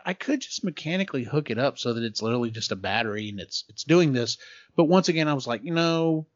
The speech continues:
it's fine. It, I've, I've got the damn thing to smoke and do everything else that I want to do.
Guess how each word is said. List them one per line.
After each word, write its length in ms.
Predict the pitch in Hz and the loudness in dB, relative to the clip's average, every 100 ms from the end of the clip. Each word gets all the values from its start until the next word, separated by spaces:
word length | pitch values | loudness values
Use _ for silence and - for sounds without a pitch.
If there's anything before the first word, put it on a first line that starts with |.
| _ _ _ _ _ _ _ | _ _ _ _ _ _ _
it's 180 | 160 151 | 2 2
fine. 320 | 123 90 52 _ _ | -2 -2 -8 _ _
It, 200 | 147 - 135 | -4 0 -2
I've, 120 | 127 | -2
I've 100 | 143 | 0
got 160 | 185 - | 0 0
the 60 | |
damn 220 | 156 151 143 | -2 -2 0
thing 220 | 147 131 | 0 0
to 60 | |
smoke 520 | 127 - 135 135 131 131 | -4 -2 2 2 2 -2
and 100 | 123 | 0
do 100 | 127 | 0
everything 300 | 123 123 120 | -2 -4 -4
else 160 | 117 | -2
that 80 | 127 | -2
I 20 | |
want 240 | 120 120 120 | -2 -4 -6
to 80 | 117 | -4
do. 400 | 117 117 117 | -4 -2 -4